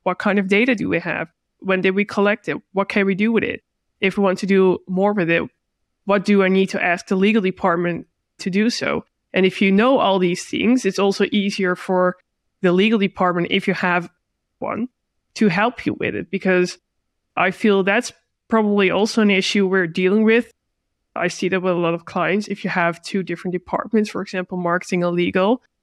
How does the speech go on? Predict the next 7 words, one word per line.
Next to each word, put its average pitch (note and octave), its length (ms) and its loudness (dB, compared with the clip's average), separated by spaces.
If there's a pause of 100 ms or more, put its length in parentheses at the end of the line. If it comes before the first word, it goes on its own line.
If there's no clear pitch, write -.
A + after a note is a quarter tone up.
(260)
they G3 380 2
don't B3 340 2
always G3+ 720 2 (420)
work G3 300 -2
perfectly B3+ 600 2
<laughs> - 120 -2
together. A3+ 500 2